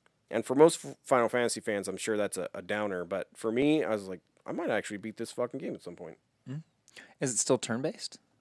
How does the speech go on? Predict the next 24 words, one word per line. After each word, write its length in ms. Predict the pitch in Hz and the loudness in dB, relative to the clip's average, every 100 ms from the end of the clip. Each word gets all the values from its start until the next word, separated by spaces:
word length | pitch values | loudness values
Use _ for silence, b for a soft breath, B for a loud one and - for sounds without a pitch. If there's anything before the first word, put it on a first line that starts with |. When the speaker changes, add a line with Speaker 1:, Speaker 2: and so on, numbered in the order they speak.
| _ _ _ | _ _ _
Speaker 1:
No, 340 | 135 180 247 - _ | 8 8 8 0 _
it's 180 | 131 - | -2 4
act-, 220 | 147 139 | 4 4
uh, 280 | 131 123 120 | 4 6 6
Speaker 2:
It's 40 | |
Speaker 1:
more 140 | 135 151 | 8 8
Speaker 2:
just 80 | - | 8
an 40 | |
Speaker 1:
action 260 | 127 139 143 | 6 6 4
Speaker 2:
action. 100 | 127 | 4
Speaker 1:
R 60 | 135 | 2
P 160 | 135 123 | 2 -4
G 180 | 131 | -2
where 160 | 139 131 | 0 0
you, 220 | 120 120 - | -2 -6 -8
you 200 | 120 117 | -6 0
have 220 | 123 117 | 2 2
an 100 | 110 | -2
area 420 | 110 117 117 110 | 0 0 2 0
where 140 | 110 | -2
you 120 | 107 104 | -6 -4
run 180 | 110 | -4
around 280 | 107 107 113 | -2 -2 -4
in, 180 | 104 104 | -6 -10